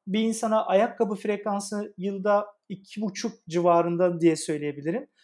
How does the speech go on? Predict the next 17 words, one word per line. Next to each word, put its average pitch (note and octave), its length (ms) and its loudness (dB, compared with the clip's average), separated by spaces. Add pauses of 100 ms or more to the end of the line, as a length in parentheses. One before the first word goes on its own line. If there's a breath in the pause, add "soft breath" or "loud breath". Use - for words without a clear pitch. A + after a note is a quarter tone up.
(160)
Yani F3 280 0
iki A#3+ 200 -6
buçuktan A#3 420 -6
fazla G#3 540 0 (200 loud breath)
satamadığınız G#3 840 -2
bir G3+ 120 -2
ürünle G#3+ 340 -4
daha A3 160 -2
fazla A3 380 0
büyüyeme G3+ 340 2
şansınız G3+ 540 -2
yok. D#3 200 0 (400)
Bunun C4+ 160 2
yerine B3+ 300 2
mutlaka C#4+ 500 2
yan B3 360 6
alternatif G3+ 760 2